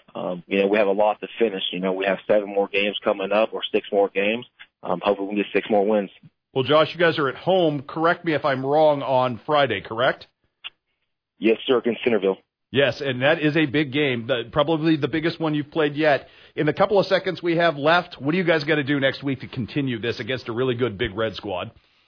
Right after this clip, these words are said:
Speaker 1: You know, it's gonna be a tough game. Um, they're hard-nosed kids. Uh, they give great effort. I've wa-, I was able to watch a little film on 'em. Um, we have to be, we have to have a great game of, or great,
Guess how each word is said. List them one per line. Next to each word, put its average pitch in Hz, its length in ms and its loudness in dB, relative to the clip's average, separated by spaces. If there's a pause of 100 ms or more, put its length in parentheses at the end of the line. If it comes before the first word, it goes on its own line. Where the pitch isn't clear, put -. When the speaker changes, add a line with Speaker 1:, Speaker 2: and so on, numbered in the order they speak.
(460)
Speaker 1:
You 151 120 2
know, 143 140 2
it's 123 160 0
gonna 202 200 2
be 185 100 4
a 143 40 0
tough 156 320 0
game. 120 380 2
Um, 98 240 -2
they're 104 100 2
hard-nosed 123 580 2
kids. 113 340 4 (240)
Uh, 95 180 0
they 101 120 2
give 107 200 0
great 104 280 2
effort. 101 380 0
I've 101 100 0
wa-, 101 200 0 (100)
I 98 80 -2
was 95 120 -4
able 101 160 0
to 101 60 4
watch 98 240 2
a - 20 -8
little 104 260 2
film 98 240 2
on 101 180 2
'em. 98 180 -2
Um, 90 360 -4
we 107 100 4
have 113 160 0
to 107 60 -8
be, 104 260 -2
we 85 100 -4
have 107 80 -6
to 117 80 0
have 101 80 4
a 92 60 -6
great 107 240 2
game 104 280 0
of, 92 220 -2
or 92 160 0
great, 92 240 -2